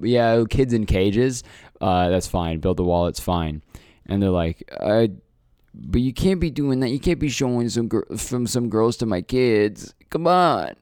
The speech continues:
It's just <laughs> so fucking weird, man. Um, fuck, I had something else I wanted to talk about. Um, it was in the same kinda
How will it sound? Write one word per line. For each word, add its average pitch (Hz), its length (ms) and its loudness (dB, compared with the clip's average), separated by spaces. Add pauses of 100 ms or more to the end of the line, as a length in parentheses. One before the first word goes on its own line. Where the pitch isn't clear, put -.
It's 120 140 -2
just 160 220 0
<laughs> - 0 -
so 160 280 2
fucking 131 460 0
weird, 98 280 2
man. 87 360 -4 (1300)
Um, 90 540 0 (1120)
fuck, 98 260 2
I 98 40 2
had 104 160 4
something 95 300 4
else 95 220 2
I 82 120 2
wanted 78 220 0
to - 60 -10
talk 76 180 0
about. 76 280 -4 (920)
Um, 82 640 2 (640)
it 110 40 6
was 120 120 8
in 127 60 2
the 120 60 4
same 139 320 2
kinda 104 400 2